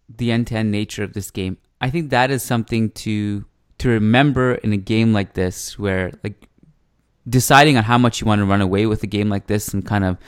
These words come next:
add it to your, to your repertoire of kind of, like, your research and,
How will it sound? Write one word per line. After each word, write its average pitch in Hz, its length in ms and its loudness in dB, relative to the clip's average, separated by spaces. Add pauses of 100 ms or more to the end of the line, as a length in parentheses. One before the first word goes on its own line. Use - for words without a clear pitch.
(380)
add 110 200 6
it 110 120 2
to - 140 -4
your, 98 300 4 (1000)
to - 140 0
your 98 240 6
repertoire 104 600 6
of 87 320 0
kind 101 220 2
of, 85 120 0
like, 87 200 -2
your 92 80 2
research 113 480 4
and, 95 240 0